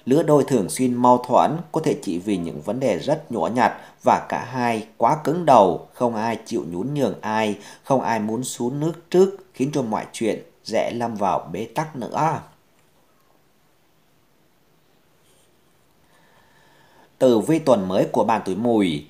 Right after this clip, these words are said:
từ ngày mười bốn tháng hai đến ngày hai mươi tháng hai năm hai nghìn không trăm hai mươi hai. Xem vận trình tuần mới này với bạn tuổi Mùi, cho chúng ta thấy là cái chuyện tình cảm của bạn tuổi Mùi đang có được báo hiệu, bạn có những dấu hiệu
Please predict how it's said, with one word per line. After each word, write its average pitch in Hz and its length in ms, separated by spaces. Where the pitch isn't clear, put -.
từ 113 120
ngày 95 180
mười 92 160
bốn 87 260
tháng 113 260
hai 127 460
đến 107 220
ngày 135 140
hai 107 180
mươi 110 300
tháng 104 220
hai 131 260
năm 107 200
hai 110 180
nghìn 98 240
không 107 200
trăm 104 120
hai 104 180
mươi 104 120
hai. 107 540
Xem 165 180
vận 117 180
trình 104 160
tuần 98 240
mới 95 160
này 135 240
với 92 160
bạn 131 200
tuổi 92 100
Mùi, 101 440
cho 131 180
chúng 101 180
ta 117 200
thấy 110 220
là 117 440
cái 175 140
chuyện 95 220
tình 95 180
cảm 82 260
của 98 120
bạn 98 200
tuổi 87 100
Mùi 98 420
đang 123 320
có 127 120
được 147 320
báo 95 180
hiệu, 131 400
bạn 110 240
có 131 160
những 104 180
dấu 107 160
hiệu 143 380